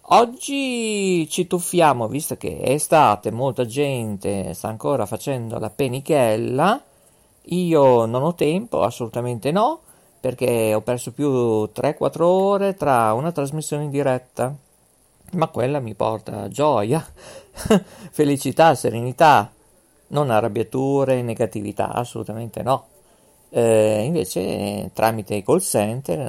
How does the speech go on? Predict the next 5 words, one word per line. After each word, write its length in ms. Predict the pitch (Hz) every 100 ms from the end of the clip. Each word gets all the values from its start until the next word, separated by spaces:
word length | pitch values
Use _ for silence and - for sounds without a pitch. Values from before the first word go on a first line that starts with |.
| 120 123 127
eh, 100 | 120
diversi, 1200 | 127 120 120 110 - - - 113 110 117 - -
sì, 260 | - - -
questo 540 | - 123 127 - 113 110
veramente 960 | 113 107 107 104 - 95 - 190 -